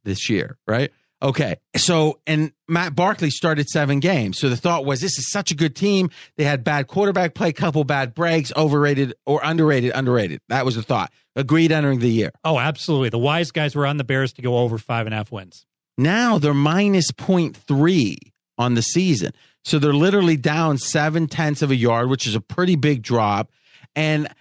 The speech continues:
Speaker 1: I think this narrative about them being good stati-, they're just not that good statistically either. Forget th-, all their other problems.
Speaker 2: Yeah, and, and it didn't help them that they lost their two best receivers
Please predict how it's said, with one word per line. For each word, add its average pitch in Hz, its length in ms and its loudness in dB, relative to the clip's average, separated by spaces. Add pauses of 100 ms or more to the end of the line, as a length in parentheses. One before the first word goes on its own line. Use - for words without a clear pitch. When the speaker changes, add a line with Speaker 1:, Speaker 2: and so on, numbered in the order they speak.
(180)
Speaker 1:
I 165 120 -2
think 190 220 0
this 160 180 2
narrative 156 560 2
about 143 360 0
them 151 180 0
being 147 340 0
good 147 200 0
stati-, 160 440 -2
they're 196 80 2
just 185 220 0
not 180 240 0
that 175 180 0
good 165 160 2
statistically 180 640 0
either. 202 600 2
Forget 165 320 0
th-, - 120 -10 (200)
all 165 160 2
their 151 120 4
other 208 220 2
problems. 87 840 -8 (180)
Speaker 2:
Yeah, 185 220 0
and, 139 300 -4
and 151 200 -2
it 127 80 -6
didn't 214 240 0
help 190 540 -2
them 160 160 -2
that 135 100 -6
they 147 100 -2
lost 147 300 0 (220)
their 147 100 -2
two 185 180 0
best 139 320 -2
receivers 127 640 0